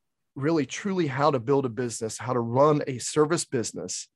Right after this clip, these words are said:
'Cause I've been in software for a long time, but here's, here's a chance. And, uh, we struggled,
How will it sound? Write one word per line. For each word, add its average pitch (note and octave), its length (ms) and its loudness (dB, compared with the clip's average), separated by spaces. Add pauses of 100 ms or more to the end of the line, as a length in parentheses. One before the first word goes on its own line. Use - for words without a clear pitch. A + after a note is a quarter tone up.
(120)
'Cause A#2 140 0
I've A#2 140 4
been D3 100 8
in C3+ 80 4
software C3 460 0
for C3 160 -4
a - 20 -2
long A2+ 220 0
time, A2 260 -6
but - 140 -10
here's, C3+ 340 -2
here's C3 220 -2
a A#2 40 -6
chance. G2+ 400 -6 (160)
And, A2+ 300 0
uh, G2+ 140 0 (400)
we D#3 80 4
struggled, F#3+ 500 4